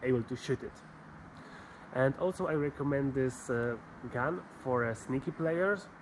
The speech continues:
who like to have a precise and very quiet gun. You will see that this gun is very quiet, and you can make it nearly noiseless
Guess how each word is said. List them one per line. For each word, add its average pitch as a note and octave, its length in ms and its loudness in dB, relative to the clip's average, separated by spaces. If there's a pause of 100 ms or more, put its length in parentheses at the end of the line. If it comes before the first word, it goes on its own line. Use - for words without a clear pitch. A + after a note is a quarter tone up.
(120)
who C3+ 200 2
like C3+ 260 4
to C#3+ 60 -2
have C3 140 -2
a B2+ 80 2
precise C#3 840 2 (460)
and A#2+ 80 0
very C#3 180 6
quiet C3+ 500 4
gun. G#2 280 0 (440)
You C#3+ 100 4
will D#3 140 4
see E3 240 0
that C3+ 240 2
this B2 140 -8 (300)
gun D#3 400 4
is A#2 100 -4
very C#3+ 200 4
quiet, C#3 480 4 (920)
and C3 260 6 (520)
you C3+ 80 0
can C#3+ 200 4
make C#3+ 240 2
it C3+ 140 2
nearly C3+ 300 4 (160)
noiseless C3+ 680 4